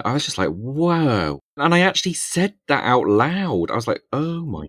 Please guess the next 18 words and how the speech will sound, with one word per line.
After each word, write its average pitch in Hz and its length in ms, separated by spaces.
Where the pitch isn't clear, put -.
God." 151 580
<laughs> - 40
Do 202 180
you 196 40
know 196 160
what 185 120
I 190 60
mean? 196 200
I 180 60
couldn't 185 320
believe 180 420
it. 98 320
Very 120 240
Days 107 340
of 95 60
Our 92 80
Lives. - 280
<laughs> - 1040